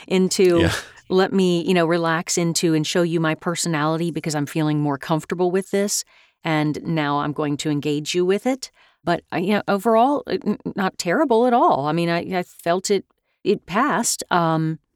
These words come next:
Speaker 1: maybe just a little more personality, you know?
Speaker 2: Yeah. Do you think that the mispronunciation of impedance would plant a seed of doubt in the client's mind that this may not be the right person to go with? Because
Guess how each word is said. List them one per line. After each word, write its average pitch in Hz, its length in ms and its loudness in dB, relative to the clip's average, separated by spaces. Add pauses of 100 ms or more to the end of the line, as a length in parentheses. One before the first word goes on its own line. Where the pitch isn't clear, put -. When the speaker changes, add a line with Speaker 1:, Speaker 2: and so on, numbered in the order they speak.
(120)
Speaker 1:
maybe 302 220 2
just 311 220 -2
a 277 40 -2
little 262 180 2
more 254 160 4
personality, 214 800 -2 (240)
you 190 100 -2
know? 180 280 0 (480)
Speaker 2:
Yeah. 95 300 0 (580)
Do 135 100 2
you 147 120 2
think 127 360 0
that 107 300 0
the 101 80 2
mispronunciation 92 960 -2
of 82 100 -4
impedance 85 640 -2
would 82 200 -6
plant 87 460 -2
a 82 60 -6
seed 87 300 -4
of 73 120 -8
doubt 80 320 -2
in 85 60 -6
the 82 80 -6
client's 90 400 -6
mind 90 460 -2
that 85 120 -6 (420)
this 90 200 -4
may 87 160 -2
not 87 160 -6
be 85 100 -8
the 85 80 -6
right 90 180 -6
person 90 280 -6
to 85 60 -6
go 92 200 -2
with? 98 220 -2
Because 87 500 -2